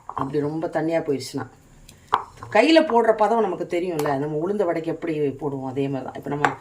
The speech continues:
உளுந்த வடை பதத்துக்கு பிசைஞ்சாச்சு. இப்போ நம்ம போட்டுட்டு உங்கள்கிட்ட காமிக்கிறேன். இது ஃபஸ்ட்டு வ-, போட்ட வடை, அதனால எடுத்துட்டேன். எப்படி இருக்கு பாருங்க, இதை எடுத்து பாரு, எடுத்தது நல்லா இருக்கும். ட்ரை பண்ணி பாருங்க. நம்ம உளுந்தே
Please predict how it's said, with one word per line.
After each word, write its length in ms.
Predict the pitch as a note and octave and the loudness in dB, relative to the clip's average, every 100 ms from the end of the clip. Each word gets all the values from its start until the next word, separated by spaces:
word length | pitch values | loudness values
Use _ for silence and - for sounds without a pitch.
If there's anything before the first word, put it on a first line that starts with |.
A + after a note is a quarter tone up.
| - - - E3+ | -14 -20 -6 -2
உளுந்த 220 | F3 F#3+ | 2 2
வடை 140 | E3+ D#3+ | 2 0
பதத்துக்கு 380 | D#3 E3 D#3+ E3 - | 0 -2 -4 -6 -6
பிசைஞ்சாச்சு. 520 | - F#3+ F3+ - G#3 E4 - - - - - - D3+ | -6 -2 -2 0 0 -2 -6 -20 -20 -20 -20 -12 -8
இப்போ 120 | D3+ | -6
நம்ம 180 | D3+ C#3+ - | -4 -6 0
போட்டுட்டு 460 | A#3 C#4 C#4 E3+ G#4 - - | 2 2 0 -4 -4 -6 -12
உங்கள்கிட்ட 300 | C#3 C3 C#3 | -10 -8 -8
காமிக்கிறேன். 360 | A#2 A2+ A#2+ - - - - - - - - - - - - - _ _ - - - | -10 -12 -14 -20 -20 -20 -20 -20 -20 -20 -20 -20 -2 0 0 -4 _ _ -20 -20 -12
இது 160 | C#3+ C#3+ | -8 -4
ஃபஸ்ட்டு 300 | D3+ F3 G#3+ | -4 -2 2
வ-, 140 | F#3+ E3+ | 2 2
போட்ட 220 | E3+ D#3+ D3+ | -2 0 0
வடை, 160 | D3 E3+ | 2 0
அதனால 180 | D#3+ D#3+ D3 | 0 -2 -4
எடுத்துட்டேன். 400 | D3 - C#3+ G#3 | -6 -6 -4 -4
எப்படி 180 | F3+ E3+ | -4 -4
இருக்கு 160 | F3 C3+ | -4 -6
பாருங்க, 200 | C3+ C3 C3+ F#3+ - - - - - - - - | -6 -6 -6 -10 -16 -20 -20 -20 -20 -20 -20 -20
இதை 160 | - C3+ | -18 -10
எடுத்து 200 | C3 - | -10 -8
பாரு, 160 | - A#2+ | -6 -6
எடுத்தது 340 | A#2+ A#2 B2 C#3 F#3+ - - - - - - D3+ | -6 -6 -6 -6 -8 -12 -20 -20 -20 -20 -14 -8
நல்லா 180 | F#3 F#3 | -6 -6
இருக்கும். 260 | - A2+ - - - - - - - - - - | -8 -12 -14 -20 -20 -18 -18 -18 -20 -20 -20 -14
ட்ரை 160 | - G3 | -4 -2
பண்ணி 160 | G3+ E3+ | -2 -2
பாருங்க. 200 | E3 D#3 | -2 -2
நம்ம 160 | - D#3+ | -4 -2
உளுந்தே 240 | F3 F3+ | -2 0